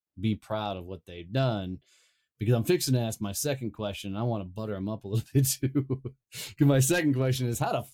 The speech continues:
fuck did you get on that goddamn stage?" You know, but that's my natural student of understanding this stuff, is I learn by actually doing the thing. So I'm always gonna be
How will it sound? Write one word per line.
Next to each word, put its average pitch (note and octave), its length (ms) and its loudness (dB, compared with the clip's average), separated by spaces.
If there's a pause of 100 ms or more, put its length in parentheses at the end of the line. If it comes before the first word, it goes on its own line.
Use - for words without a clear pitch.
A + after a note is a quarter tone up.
(100)
fuck G3+ 220 0
did C#3+ 180 2
you D#3 140 6
get D#3 100 4
on C#3+ 160 4
that C3+ 160 0
goddamn B2 400 -2
stage?" B2+ 580 -4 (500)
You A#2+ 120 2
know, A2+ 140 2
but C#3 180 -2
that's F#3 200 0
my E3+ 160 2
natural C#3+ 480 2
student C#3+ 600 2
of A#2 360 0
understanding B2+ 880 -2
this G#2+ 200 0
stuff, F#2+ 640 -6 (140)
is G2+ 760 -4
I A2 140 -4
learn A#2 540 -2
by G2 200 -4
actually F#2+ 320 -10
doing G#2+ 400 2
the F#2 100 -6
thing. E2+ 420 -16
So F#2 500 -10 (500)
I'm G#2+ 160 -2
always A#2 440 -2
gonna G2+ 240 -6
be F#2+ 420 -10